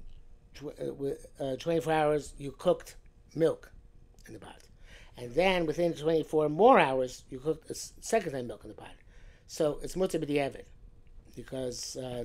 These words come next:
the meat is already nisan tam l'gam. It's more than twenty-four hours ago. But still, the milk, which came in contact with the meat, is the, wa-, was within twenty-four hours, and therefore, l'chatchila shouldn't do it.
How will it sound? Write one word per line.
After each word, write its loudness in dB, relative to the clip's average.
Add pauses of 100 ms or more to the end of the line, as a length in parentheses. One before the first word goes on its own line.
the -8
meat -2
is -6
already -2
nisan -6
tam -6
l'gam. -2 (500)
It's -18
more -4
than -6
twenty-four -4
hours 0
ago. -18 (340)
But -10 (400)
still, 0
the -10
milk, 4 (200)
which -12 (360)
came -6
in -8
contact 4
with -4
the -8
meat, -12 (680)
is -6 (140)
the, -8
wa-, -6
was -8
within -8
twenty-four -8
hours, -8
and -12
therefore, -4
l'chatchila -8
shouldn't -14
do -14
it. -12